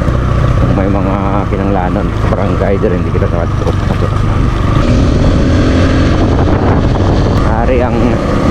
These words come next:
ilang, ah, welcome rotonda. Nang summer, pero minati kita nagatendayan. Bukod sa akong bata, at tambay-tambay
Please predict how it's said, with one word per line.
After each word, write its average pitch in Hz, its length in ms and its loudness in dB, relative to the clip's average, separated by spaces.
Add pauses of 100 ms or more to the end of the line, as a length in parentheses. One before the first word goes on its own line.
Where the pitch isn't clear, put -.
(260)
ilang, 127 400 0
ah, 127 240 -2 (400)
welcome 127 400 0
rotonda. 110 480 -2 (580)
Nang 131 220 2
summer, 131 480 0
pero 123 160 0
minati 117 320 0
kita 113 160 0
nagatendayan. 110 880 0 (400)
Bukod 113 240 2
sa 107 80 -2
akong 101 200 -2
bata, 92 360 -2
at - 160 0
tambay-tambay 95 560 0